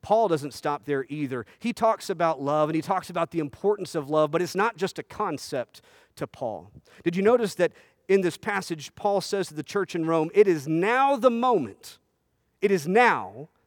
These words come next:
the moment for you to wake up from your sleep. If you fell asleep on your couch, now's your chance to wake back up. For salvation is nearer to us now than when we became believers."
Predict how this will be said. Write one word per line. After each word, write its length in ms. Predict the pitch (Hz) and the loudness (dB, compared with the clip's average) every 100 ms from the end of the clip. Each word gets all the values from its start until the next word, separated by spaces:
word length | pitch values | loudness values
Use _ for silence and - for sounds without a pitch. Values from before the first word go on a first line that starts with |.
| - | -14
the 240 | 135 226 | -4 0
moment 640 | 240 254 262 156 101 - - _ _ | 2 0 0 -2 -6 -18 -20 _ _
for 160 | 196 | -2
you 160 | 190 233 | 2 4
to 80 | 170 | 6
wake 340 | 160 254 - | 6 4 6
up 320 | 294 247 - - _ | 6 6 2 -16 _
from 240 | - 226 226 | 0 2 2
your 100 | 202 | -2
sleep. 520 | - 247 240 143 - | -6 -8 -8 -10 -14
If 120 | 143 | -14
you 60 | 165 | -8
fell 220 | 196 190 | -4 -2
asleep 280 | 175 202 - | -2 -4 -4
on 140 | 190 | -4
your 80 | 185 | -4
couch, 380 | - 190 127 - | -4 -4 -4 -6
now's 240 | 139 147 | -8 -8
your 80 | 160 | -12
chance 260 | - 143 - | -10 -10 -10
to 100 | 127 | -8
wake 240 | 135 135 | -8 -6
back 260 | 160 156 - | -10 -10 -12
up. 200 | 110 _ _ _ _ _ - | -16 _ _ _ _ _ -6
For 160 | 185 180 | -2 0
salvation 880 | - 190 170 214 233 - 123 98 _ _ _ _ _ - | 4 2 4 0 0 -8 -14 -16 _ _ _ _ _ -6
is 260 | 156 139 147 | -4 -4 -4
nearer 540 | 175 214 220 170 131 | 0 4 4 2 -2
to 260 | - 143 139 | -4 -2 -2
us 160 | - | -2
now 460 | 143 143 120 101 101 _ _ 131 | -4 -4 -8 -10 -16 _ _ -6
than 200 | 139 135 | -2 -2
when 120 | 151 | 0
we 120 | 147 | -2
became 500 | 135 - 139 131 123 | -4 -8 -8 -6 -8
believers." 920 | 113 127 123 120 110 104 110 - - | -8 -8 -8 -10 -14 -20 -20 -20 -20